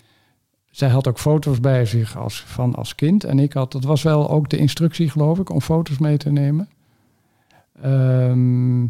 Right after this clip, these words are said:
dus ja, het is ook foto's. Ja, eigenlijk gewoon zoals je iemand voor het eerst ontmoet van,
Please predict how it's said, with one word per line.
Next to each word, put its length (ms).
dus 340
ja, 200
het 120
is 100
ook 160
foto's. 600
Ja, 260
eigenlijk 300
gewoon 380
zoals 300
je 80
iemand 340
voor 100
het 100
eerst 220
ontmoet 400
van, 380